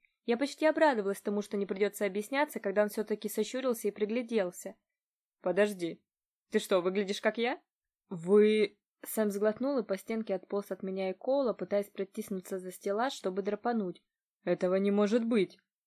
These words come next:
Вас двое! Как, черт возьми, может быть два Коула Гастингса?" "Я не в курсе, что здесь произошло, но давайте все успокоимся", медленно заговорил Коул, выставив руки. "Не подходи!"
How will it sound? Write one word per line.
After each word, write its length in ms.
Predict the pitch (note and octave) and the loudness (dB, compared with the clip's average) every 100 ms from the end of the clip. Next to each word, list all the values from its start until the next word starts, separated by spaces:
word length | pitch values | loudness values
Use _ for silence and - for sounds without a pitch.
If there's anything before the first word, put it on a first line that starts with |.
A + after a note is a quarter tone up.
| F#3+ | -6
Вас 280 | F3 F3+ | -2 -2
двое! 580 | F3+ F#3+ B3 C#4 F#3 D#3+ - _ _ _ | -2 -2 2 4 4 2 -8 _ _ _
Как, 320 | - C#4 C#4 C#4 | 2 6 6 6
черт 240 | C#4 A#3 | 2 4
возьми, 300 | C4 C4 C#4 | 2 4 0
может 300 | B3 C4 A#3 | 0 0 0
быть 180 | A3+ G#3+ | -2 -2
два 240 | G#3 C4 | 0 0
Коула 420 | B3 C4+ C4 C4+ | 0 0 2 2
Гастингса?" 800 | C4 C#4 C#4+ A3+ F#3 F3 - F3 - _ _ _ | 2 6 6 6 -2 -6 -10 -12 -14 _ _ _
"Я 220 | G3 G3+ | 0 2
не 100 | A3+ | 2
в 80 | C#4+ | 0
курсе, 260 | - A#3 F#3+ | 0 0 -2
что 200 | - F#3 | -2 -2
здесь 180 | F3+ F3+ | -2 0
произошло, 580 | F#3+ F#3 G#3 - C#4+ | 0 2 0 0 0
но 120 | D#4+ G3+ | 2 2
давайте 340 | G#3+ G4 E4 | 2 2 -2
все 160 | - G#3+ | -2 -2
успокоимся", 800 | - A3+ - F3 D#3 - - F#3+ _ _ | -2 -4 0 -2 -2 -10 -16 -16 _ _
медленно 380 | G3 G3+ F#3+ F#3+ | -4 -2 0 -2
заговорил 420 | F3+ F#3 F#3 F#3 | -2 0 0 0
Коул, 360 | F#3 - B3 G3+ | -2 0 2 2
выставив 480 | F#3 - G3 G3+ - | 0 -2 -4 -4 -2
руки. 400 | F#3 F3 E3+ - _ _ _ _ _ | -4 -4 -10 -12 _ _ _ _ _
"Не 160 | G#3 B3+ | 4 6
подходи!" 680 | C#4 - D#4+ C#4+ A3 F3+ | 6 8 8 8 4 2